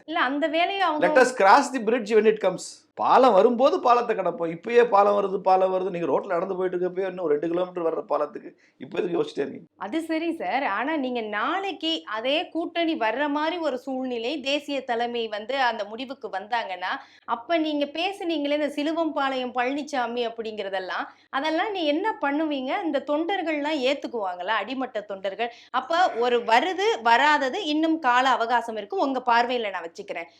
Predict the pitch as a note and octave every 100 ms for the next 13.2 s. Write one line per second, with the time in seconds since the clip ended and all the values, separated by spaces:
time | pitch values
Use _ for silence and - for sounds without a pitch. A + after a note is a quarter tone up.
0 | _ A3 C#4 C#4+ C#4 C#4 G4+ A#4 G4 G#4
1 | D4+ C#4+ F4 A4 G#4+ F#4+ D4 D#4+ F#4 -
2 | C4+ B3+ A#3+ C4+ E4+ E4+ E4+ F4 C#4+ B3
3 | B3+ E4+ A3 C4+ E4+ F#4 F4 A3+ A#3 C4
4 | C4+ C4 - G#3 D4+ - F#3+ G#3 G3 F#3+
5 | - - F#3 F3 F#3+ D#4+ E3 A#2 A#2+ C#3
6 | D#3 - C3 E3 F3+ F#3 D3 D3 D3+ E3
7 | D#3 B2+ B2+ B2+ A2 A2 C3 - A2 G2
8 | - _ _ _ G2+ - B2+ F3 F#3 D#3+
9 | D#3 D3 D3+ D3+ B2 B2+ A2+ - _ _
10 | _ _ _ _ _ _ G2+ A2 B2 B2+
11 | A#2+ A#2+ A#2+ A2+ A2 - - B2 D3+ F3
12 | G3+ G3+ G3 D3+ F#3+ A#3 A3+ G#3+ F3 C#3
13 | A2